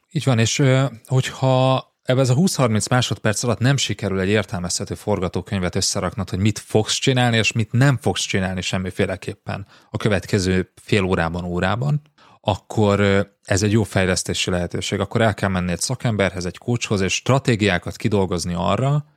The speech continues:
hogy mit fogsz ilyenkor csinálni. Hogyan veszed a levegőt, szimulációs gyakorlatok, és a többi. Ez egy tanulható készség, ezt meg lehet tanulni, hogy lehet, hogy most még szünet kell, kell tíz-tizenöt perc, de utána össze tudsz szedni magadat tíz-tizenöt másodperc alatt,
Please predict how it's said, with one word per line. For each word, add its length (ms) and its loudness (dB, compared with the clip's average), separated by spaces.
hogy 160 0
mit 180 2
fogsz 280 -4
ilyenkor 320 -4
csinálni. 500 -8
Hogyan 280 2
veszed 280 -2
a 80 -2
levegőt, 680 0
szimulációs 800 0
gyakorlatok, 640 -2
és 180 -4
a 40 -10
többi. 360 -6
Ez 120 2
egy 180 -2
tanulható 540 0
készség, 460 -8
ezt 180 -6
meg 200 0
lehet 220 -2
tanulni, 360 -2
hogy 200 -4
lehet, 220 2
hogy 80 0
most 220 0
még 120 -2
szünet 380 -2
kell, 220 0
kell 240 0
tíz-tizenöt 640 -2
perc, 300 -2
de 120 0
utána 540 2
össze 320 0
tudsz 220 -4
szedni 280 -2
magadat 420 0
tíz-tizenöt 680 -4
másodperc 680 -2
alatt, 440 -2